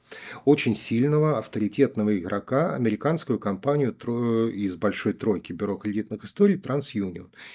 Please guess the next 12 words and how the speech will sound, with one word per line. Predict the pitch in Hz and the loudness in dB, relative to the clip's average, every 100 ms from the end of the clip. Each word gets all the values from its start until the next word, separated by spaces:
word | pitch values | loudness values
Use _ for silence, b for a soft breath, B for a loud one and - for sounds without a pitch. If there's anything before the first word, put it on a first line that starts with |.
| - | 0
И | 127 | 0
все | - 143 | 4 4
технологии | 127 - 110 107 127 110 98 | 4 0 0 2 2 2 0
на | 95 101 | 0 -2
тот | 120 113 | -4 -4
момент | 110 147 190 190 | -4 0 2 2
у | |
нас | 117 123 | -2 -4
стояли | - - 104 123 120 | -6 -4 0 0 0
трансюнионовские. | - 110 107 - 101 87 85 90 - - - B B B B B B | -2 -6 -4 -4 -4 -4 -10 -16 -18 -18 -18 B B B B B B
Э, | 131 127 127 123 123 127 | 4 6 8 6 4 2
э, | 110 135 131 131 127 139 143 | 2 4 4 4 2 2 0